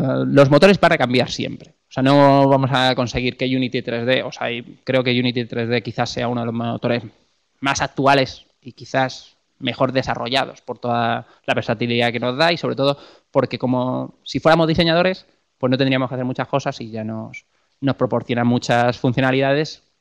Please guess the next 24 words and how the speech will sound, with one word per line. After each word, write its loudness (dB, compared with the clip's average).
que -6
nos -6
evitan -4
tener -8
que -8
hacerlas -8
nosotros, -8
¿vale? -8
Pues -12
ya 0
se -6
incorpora, 0
se -14
está -4
incorporando -2
el -2
motor -4
de -6
physics -6
dentro -6
de -4
Nvidia, -2
dentro -6
de, -8